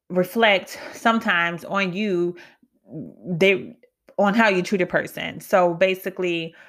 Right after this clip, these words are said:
um, you know, you could be around people and they're just so negative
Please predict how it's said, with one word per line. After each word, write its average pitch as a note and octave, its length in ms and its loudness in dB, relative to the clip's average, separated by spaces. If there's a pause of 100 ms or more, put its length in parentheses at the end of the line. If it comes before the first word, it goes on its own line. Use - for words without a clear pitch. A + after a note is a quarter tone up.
(300)
um, E3+ 500 2
you A3 80 2
know, G#3+ 80 2
you G#3 100 2
could A3+ 120 0
be G#3+ 140 4
around G3 360 2
people G3 680 2 (280)
and F#3 200 2
they're F#3+ 140 6
just G3 220 -2
so G3 140 4
negative D#3+ 800 0